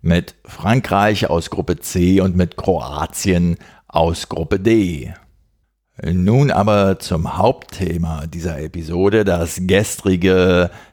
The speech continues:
zweite Gruppenspiel der deutschen Fußballnationalmannschaft gegen Schweden. Wir sind in Gruppe F.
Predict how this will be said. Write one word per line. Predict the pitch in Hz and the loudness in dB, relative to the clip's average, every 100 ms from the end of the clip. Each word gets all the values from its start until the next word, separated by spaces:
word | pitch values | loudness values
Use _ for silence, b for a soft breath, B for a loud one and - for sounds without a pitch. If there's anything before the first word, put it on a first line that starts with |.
| - | -20
zweite | - - 82 101 104 | -14 -4 0 2 2
Gruppenspiel | - 98 98 - 85 90 90 90 | 0 0 -2 -2 -2 2 4 4
der | 85 82 82 80 | 2 -2 -4 -4
deutschen | 85 85 - 87 | -2 -2 -2 -4
Fußballnationalmannschaft | 101 92 - 87 85 78 92 82 87 87 90 98 82 - | -4 -6 -2 0 0 -2 -2 0 2 2 0 -2 -4 -2
gegen | 85 82 87 85 - - | -2 0 -2 -2 -6 -6
Schweden. | - - 90 92 98 101 104 98 B B B B B _ | -6 -4 0 0 2 2 2 0 B B B B B _
Wir | - 90 92 | -2 2 2
sind | 87 92 92 - | 2 2 2 0
in | 95 90 90 | -2 0 -2
Gruppe | - 80 90 87 87 - - | -4 -8 -6 -4 -6 -6 -2
F. | 98 - - - | -2 -2 -8 -18